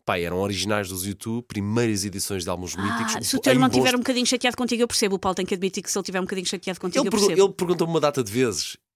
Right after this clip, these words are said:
Speaker 1: eh, até que depois começou-se a resignar e percebeu que não foi por mal. Porque eu acho que de
Speaker 2: Pronto.
Speaker 1: facto deve ter sido uma mudança de casa, aquilo fi-, extraviou-se.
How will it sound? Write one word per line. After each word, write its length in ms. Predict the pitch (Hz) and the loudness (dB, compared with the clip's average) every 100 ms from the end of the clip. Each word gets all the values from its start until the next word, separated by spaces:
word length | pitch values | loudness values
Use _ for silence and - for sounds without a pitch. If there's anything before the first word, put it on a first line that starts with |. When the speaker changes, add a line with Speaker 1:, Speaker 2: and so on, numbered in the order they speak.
| - | -6
Speaker 1:
eh, 640 | 95 98 98 95 95 95 | -2 -2 -2 -2 -2 -2
até 220 | 101 123 117 | -4 -2 -2
que 160 | 123 117 - - | -2 -4 -10 -16
depois 240 | - 131 | -6 -6
começou-se 340 | - - 120 | -4 -2 0
a 60 | 123 | 0
resignar 640 | 95 101 120 113 117 101 87 | -2 -2 -2 -2 -2 0 -2
e 40 | |
percebeu 300 | 85 - 101 | -6 -6 -4
que 80 | - | -4
não 80 | 107 | -4
foi 140 | 113 | -4
por 140 | 101 98 | -6 -4
mal. 300 | 98 76 - _ | -4 -4 -10 _
Porque 180 | - 104 | -8 -2
eu 60 | |
acho 120 | 104 - | -2 -2
que 60 | |
de 40 | - | -2
Speaker 2:
Pronto. 80 | 107 | -2
Speaker 1:
facto 100 | 104 | 0
deve 120 | 110 | -2
ter 80 | 110 | -2
sido 160 | - 110 | -2 0
uma 140 | 104 | 0
mudança 400 | 107 101 107 110 | 0 0 0 -2
de 80 | - | -4
casa, 280 | 123 117 113 | 0 0 -2
aquilo 200 | - 110 | -4 -8
fi-, 220 | - 113 | -8 -8
extraviou-se. 880 | 101 - 113 95 117 113 - - | -6 -4 -4 -2 0 2 2 0